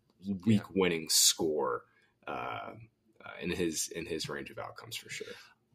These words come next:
Speaker 2: So our next two picks on the five six turn, I mean, I just think we just gobbled up value at the wide receiver position.
Speaker 1: That's kind of the theme. That was the theme of our draft, man.
Speaker 2: Yeah. Like,
Speaker 1: Yeah.
Speaker 2: uh, Amari Cooper and Adam Thielen. Um, I, I, it,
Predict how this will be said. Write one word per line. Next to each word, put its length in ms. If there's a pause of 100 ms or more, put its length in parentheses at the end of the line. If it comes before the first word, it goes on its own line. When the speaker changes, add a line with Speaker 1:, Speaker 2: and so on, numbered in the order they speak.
(160)
Speaker 2:
So 280
our 120
next 220
two 140
picks 260
on 100
the 60
five 400
six 300
turn, 380
I 140
mean, 160
I 180
just 200
think 220
we 120
just 320
gobbled 380
up 180
value 460
at 80
the 60
wide 200
receiver 320
position. 380 (380)
Speaker 1:
That's 140
kind 140
of 60
the 80
theme. 220
That 100
was 100
the 80
theme 240
of 80
our 80
draft, 340
man. 260 (220)
Speaker 2:
Yeah. 220 (440)
Like, 260
Speaker 1:
Yeah. 180
Speaker 2:
uh, 180 (140)
Amari 380
Cooper 280
and 100
Adam 260
Thielen. 440 (380)
Um, 520 (200)
I, 80 (640)
I, 160 (160)
it, 120